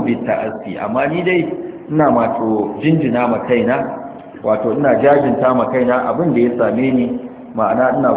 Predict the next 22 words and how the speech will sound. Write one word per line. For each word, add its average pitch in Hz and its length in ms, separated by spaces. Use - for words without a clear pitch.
koyi 139 280
da 107 100
waɗancan. 117 680
Ba 131 160
ka 135 100
ganin 143 380
cewa 131 260
wasu 127 160
suna 123 300
kukan 139 320
mutuwa 139 400
shine 131 180
ita 117 280
ma 120 180
sai 123 160
ta 131 180
sassauta 104 460
ma 95 160
kanta. 90 320
Abin 147 240
da 123 60
malai 127 280